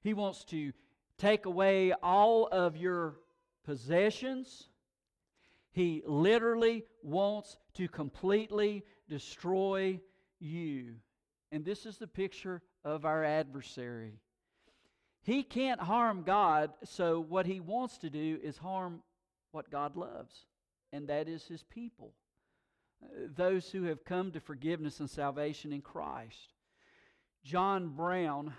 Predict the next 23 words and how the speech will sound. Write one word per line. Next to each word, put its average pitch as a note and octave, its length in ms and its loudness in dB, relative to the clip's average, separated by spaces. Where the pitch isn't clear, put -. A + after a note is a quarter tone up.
a C3 120 -12
pastor E3 680 0
in D3 300 -4
Scotland D#3 720 0
who D#3+ 180 -2
served F3+ 540 -4
for D#3+ 280 -2
thirty F#3+ 380 0
years D#3+ 800 -4
at E3+ 220 2
the D#3+ 80 -8
Broughton E3+ 480 -2
Place F3+ 600 -4
Church, F3 600 -6
the D#3 60 -10
first A#3+ 380 -2
sixteen G3+ 480 -4
years F#3+ 420 -6
of D3+ 140 -6
his D3+ 140 -10
thirty-year F3 500 -4
ministry E3+ 540 -8
there, D3 340 -6